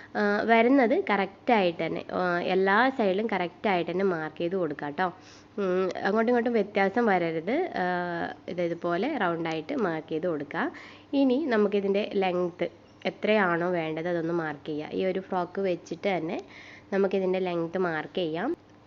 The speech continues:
ഓരോരുത്തർക്ക് ലെങ്ത് കൂടുതൽ വേണ്ടി വരും, ഓരോരുത്തർക്ക് കുറവ് മതിയായിരിക്കും. അപ്പോൾ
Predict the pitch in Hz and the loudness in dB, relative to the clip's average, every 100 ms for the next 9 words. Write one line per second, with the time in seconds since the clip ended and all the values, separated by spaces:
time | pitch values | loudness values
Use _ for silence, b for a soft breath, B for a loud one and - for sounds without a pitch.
0 | - 254 262 269 285 269 277 381 254 220 | -6 0 2 2 2 0 0 2 4 4
1 | 220 233 214 196 214 226 170 151 160 160 | 2 4 4 6 4 4 2 0 -4 -4
2 | 160 294 - 196 190 180 185 185 247 202 | -2 -4 -2 -2 -2 -4 -6 -6 -4 0
3 | 170 170 208 180 151 156 151 147 - 269 | 0 2 2 2 0 -4 -4 -6 -2 -2
4 | 392 B B B 208 214 | -2 B B B -4 -2